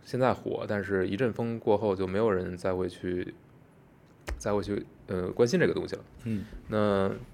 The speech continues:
Speaker 1: 哎，嗯，对。那，所以当时的很多报道是不是也是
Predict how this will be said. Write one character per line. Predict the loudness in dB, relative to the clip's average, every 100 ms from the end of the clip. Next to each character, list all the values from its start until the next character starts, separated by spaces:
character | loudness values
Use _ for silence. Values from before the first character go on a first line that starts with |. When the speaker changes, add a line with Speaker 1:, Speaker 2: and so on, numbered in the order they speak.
| -20 -14 -14 -14 -20 -20 -20 -20 -20 -20 -20 -20 -20 -20 -20 -20 -12 -4
Speaker 1:
哎， | -4 -4 -16 -20 -20 -12 -6
嗯， | -4 -4 -6 -20 -20 -8
对。 | -6 -6 -4 -2 -2 -6 -18 -20 -14
那， | -2 2 4 2 2 0 0 0 0 -2 -6 -16 -20 -20 -20 -20 -20 -20 -20 -20 -20 -20 -20 -20 -20 -20 -20 -20
所 | -4 4 6
以 | 8
当 | 6 6
时 | 6
的 | 4
很 | 2
多 | 4
报 | 6 8
道 | 6 2
是 | -2 -4
不 | -2
是 | 2 2
也 | 2 0 -4 -6
是 | -2 2 2